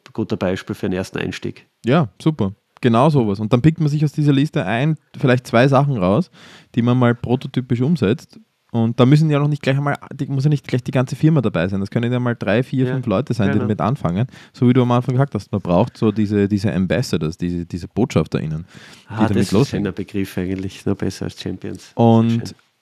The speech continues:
Speaker 2: und, und wenn du die hast, dann, dann tragen die das durch, durch die Organisation durch und dann, dann gewinnt das. Dann ist das so ein bisschen Schneeballeffekt.
Speaker 1: Wunderbarer Abschluss.
Speaker 2: Zum Thema Change Management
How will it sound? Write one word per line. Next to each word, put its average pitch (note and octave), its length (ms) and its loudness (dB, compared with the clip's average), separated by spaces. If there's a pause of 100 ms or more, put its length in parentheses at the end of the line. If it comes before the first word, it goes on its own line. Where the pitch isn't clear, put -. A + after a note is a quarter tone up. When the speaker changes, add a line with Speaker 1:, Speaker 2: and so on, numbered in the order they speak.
(220)
Speaker 2:
und, A2+ 340 0 (100)
und G#2+ 420 -4
wenn G#2 160 0
du G#2+ 80 0
die D3 260 2
hast, G2+ 500 0 (100)
dann, G#2+ 260 -2
dann A2 220 -4
tragen G#2 280 0
die C3 120 4
das A2+ 180 -2
durch, - 640 0
durch A#2 160 -2
die A2 80 -4
Organisation G#2+ 640 -4
durch A2+ 240 -2
und B2+ 120 -4
dann, A2+ 280 -2
dann A2+ 320 -2
gewinnt B2 400 0
das. F2+ 180 -2
Dann G#2 140 0
ist A2 120 -4
das A#2+ 120 -4
so B2+ 80 0
ein A#2+ 60 0
bisschen A#2+ 160 2
Schneeballeffekt. F2 760 -2 (1300)
Speaker 1:
Wunderbarer A2 600 -6
Abschluss. B2 420 -6
Speaker 2:
Zum - 80 -20 (120)
Thema C3 300 2
Change B2+ 300 -2
Management G#2+ 640 -2